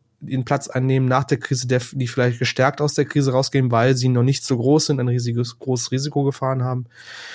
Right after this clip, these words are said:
Was das jetzt für den Endverbraucher aussagt, boah, das kann ich mir, das will ich mir nicht ausmalen, kann ich mir nicht ausmalen. Ich denke nicht, dass es super schwarz wird. Ich denke, ähm, die, wenn, wenn es wieder, wenn wir soweit sind, dass,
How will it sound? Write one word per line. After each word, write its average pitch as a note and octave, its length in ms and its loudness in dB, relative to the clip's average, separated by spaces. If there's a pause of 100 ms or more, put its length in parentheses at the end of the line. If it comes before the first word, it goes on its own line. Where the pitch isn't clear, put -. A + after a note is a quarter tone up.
(340)
Was D3 200 2
das F#3+ 200 4
jetzt F#3 200 2
für E3+ 100 4
den D3 240 4
Endverbraucher C3 1000 2
aussagt, B2+ 640 0
boah, D3 140 0
das D3 160 0
kann D#3+ 160 2
ich F3 140 0
mir, D#3+ 160 6
das D3 260 0
will D3+ 300 0
ich G#3+ 140 2
mir G#3 80 6
nicht G3+ 160 2
ausmalen, E3+ 500 2
kann D#3 160 0
ich D3 120 0
mir C3 120 0
nicht A#2+ 140 -4
ausmalen. A#2+ 340 -4
Ich C3 60 -4
denke E3 240 4
nicht, F#3 160 6
dass D#3+ 100 4
es D3+ 200 -2
super D3 240 2
schwarz C#3+ 460 0
wird. F3+ 380 0 (580)
Ich - 80 -12
denke, D3 520 4
ähm, C3 480 2 (320)
die, - 160 -16 (120)
wenn, C3 280 2
wenn C3+ 140 4
es C#3+ 220 0
wieder, C3 380 2
wenn C3+ 160 0
wir C3+ 60 4
soweit B2 300 2
sind, C3+ 200 2
dass, - 380 0